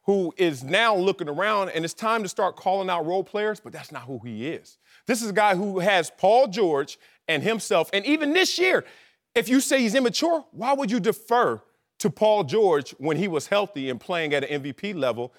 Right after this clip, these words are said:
if you're immature, if you're selfish, if you're not ready to win? He's trying to win at all costs, but in today's N B A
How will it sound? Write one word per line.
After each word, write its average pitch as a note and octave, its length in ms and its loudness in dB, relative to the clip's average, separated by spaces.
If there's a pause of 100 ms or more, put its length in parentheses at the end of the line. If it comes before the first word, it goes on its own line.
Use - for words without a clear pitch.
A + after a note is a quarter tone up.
(180)
if F3+ 160 -2
you're E3+ 160 -2
immature, E3+ 580 -4 (220)
if E3+ 140 -2
you're C3+ 100 -6
selfish, - 640 -4
if C#3+ 160 -6
you're F#3+ 100 -4
not E3 240 -4
ready E3+ 220 -2
to B2+ 100 -4
win? D#3 280 0 (240)
He's F#4+ 200 2
trying C4 240 0
to G3 60 0
win F#3+ 180 0
at D#3+ 120 2
all E3+ 220 4
costs, C#4 420 -2 (320)
but A#3+ 120 6
in G#3+ 100 0
today's A3 440 0
N A3+ 160 0
B G#3+ 180 0
A A#3+ 260 0